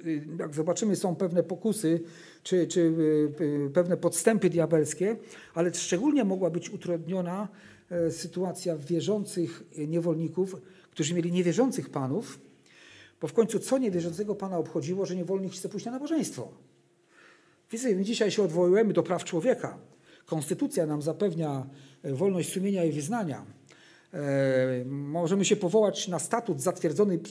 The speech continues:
ko-, statut Kościoła zatwierdzony przez, przez państwo,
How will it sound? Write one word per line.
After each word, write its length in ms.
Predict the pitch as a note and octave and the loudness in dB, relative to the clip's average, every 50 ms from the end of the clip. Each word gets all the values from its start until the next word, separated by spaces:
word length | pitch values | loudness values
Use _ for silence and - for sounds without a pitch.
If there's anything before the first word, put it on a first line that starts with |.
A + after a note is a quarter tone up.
| - E3+ | -14 -8
ko-, 180 | - A3 A#3 B3 | -8 -8 -6 -6
statut 320 | - - A3 A3 G3+ - | -6 -6 -4 -4 -4 -4
Kościoła 400 | - E3+ - - - A3+ G3+ F3 | -4 -6 -6 0 2 4 4 4
zatwierdzony 480 | D#3 E3 E3 - E3+ D3+ E3+ G3+ F#3+ E3+ | 2 0 -2 -2 -4 0 0 0 0 0
przez, 240 | - F3+ D#3+ - - | -2 -2 -4 -4 -6
przez 240 | - - D#3 - | -8 -8 -8 -4
państwo, 480 | - F3+ F3+ F3+ F3 - - G#3 A#3 A3+ | -2 -2 -2 -2 -2 -2 -2 -2 -2 -2